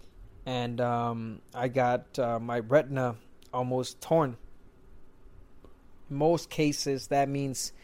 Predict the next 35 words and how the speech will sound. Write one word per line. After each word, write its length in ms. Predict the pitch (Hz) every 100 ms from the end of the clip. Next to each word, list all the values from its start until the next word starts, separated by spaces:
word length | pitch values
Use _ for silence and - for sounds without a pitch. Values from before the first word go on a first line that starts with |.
| - -
retirement. 720 | 139 - 147 139 131 131 131 - - - - -
That 160 | 131 131
means 340 | 127 123 -
that 120 | 127
I'm 200 | 123 123
done. 320 | 123 135 156 151 - - - - - - - - -
Uh, 360 | 120 240 226 110
my 140 | 113
doctor's 440 | 120 123 127 135 123
giving 300 | 139 135 131
me 80 | 131
the 240 | 123 131
okay 560 | 135 131 139 139 170 - - - -
to 220 | - 143
continue, 600 | - 135 - 147 147 165 175
which 300 | 139 127 135
I 100 | 135
am 160 | 135
going 220 | 131 143 143
to 120 | 131
take 280 | - 180 165
because 240 | 165 147
I 140 | 151 143
don't 320 | 143 147 143
wanna 220 | 147 143
regret 440 | 139 127 147 151 - - - - - - - -
not 320 | 165 175 -
fighting, 640 | - 170 175 170 160 151 151
you 160 | 156 151
know, 380 | 147 143 139 139
later 380 | 143 147 147 143
on 200 | 143 139
in 80 |
the 80 | 135
future 640 | - 143 127 - 131 120